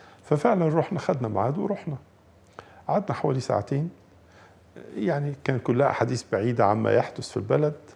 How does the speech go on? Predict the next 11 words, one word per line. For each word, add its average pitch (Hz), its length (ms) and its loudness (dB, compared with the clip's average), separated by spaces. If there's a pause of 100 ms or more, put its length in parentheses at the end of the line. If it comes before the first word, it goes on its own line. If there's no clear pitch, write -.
(560)
لكن 151 320 0
كانت 139 440 -2
النهاية 117 580 0 (520)
إن 131 180 0
بنسأل: 113 540 -4
"يعني 107 260 -2
إيه 131 80 0
اللي 120 160 0
هيحصل 104 420 -4
يوم 104 100 -4
تلاتين؟" 92 600 -6